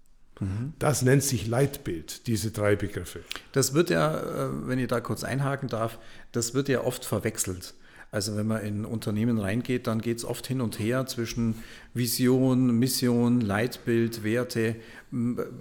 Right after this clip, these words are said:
Speaker 1: kannst du noch mal ganz kurz sagen, den Kernunterschied zwischen Vision und Mission?
Speaker 2: Ja, das ist ein großer Unterschied.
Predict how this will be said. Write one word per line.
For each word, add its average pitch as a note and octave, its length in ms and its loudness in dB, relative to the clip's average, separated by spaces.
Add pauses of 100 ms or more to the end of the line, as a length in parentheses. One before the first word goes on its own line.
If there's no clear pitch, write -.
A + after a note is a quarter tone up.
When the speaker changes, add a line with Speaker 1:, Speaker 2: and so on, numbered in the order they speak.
(120)
Speaker 1:
kannst C3+ 220 0
du C#3+ 40 2
noch C3 60 2
mal A#2+ 100 4
ganz D#3 300 0
kurz F3+ 260 2
sagen, D3+ 480 4
den B2+ 380 0 (100)
Kernunterschied D#3+ 760 0
zwischen B2+ 440 -2
Vision C3+ 460 0
und A#2 180 0
Mission? D3 680 0
Speaker 2:
Ja, G#2 220 -2 (400)
das A#2 180 2
ist - 0 -
ein A2 380 -4
großer C3+ 280 8
Unterschied. G#2+ 520 0